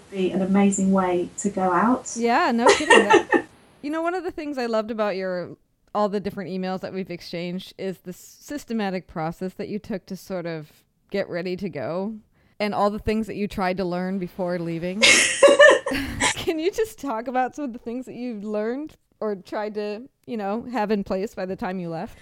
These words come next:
Speaker 1: Okay, so I'm, I'm not a planning person. I keep saying I'm not a planning person.
Speaker 2: Which is totally counter to what I would think, given your
Speaker 1: <laughs> Um,
Speaker 2: emails.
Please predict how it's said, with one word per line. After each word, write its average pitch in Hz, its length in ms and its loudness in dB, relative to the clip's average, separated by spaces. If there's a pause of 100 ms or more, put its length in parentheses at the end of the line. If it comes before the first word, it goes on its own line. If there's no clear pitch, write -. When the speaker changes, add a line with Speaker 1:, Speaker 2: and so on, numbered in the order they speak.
(320)
Speaker 1:
Okay, 320 460 8 (180)
so 311 340 10
I'm, 339 280 8 (260)
I'm 349 180 12
not 370 200 4
a 359 60 4
planning 277 420 8
person. 220 420 6
I 226 80 4
keep 370 180 6
saying 277 260 10
I'm 247 140 12
not 269 160 12
a 269 60 4
planning 226 460 6
person. 220 640 4 (160)
Speaker 2:
Which 262 240 -4
is - 180 -2
totally 311 540 -4
counter 240 440 2
to - 200 8
what 196 100 0
I 190 140 -2
would 170 120 -6
think, - 420 -12
given 208 200 -4
your 196 100 0
Speaker 1:
<laughs> 196 140 0
Um, 175 120 -6
Speaker 2:
emails. - 300 6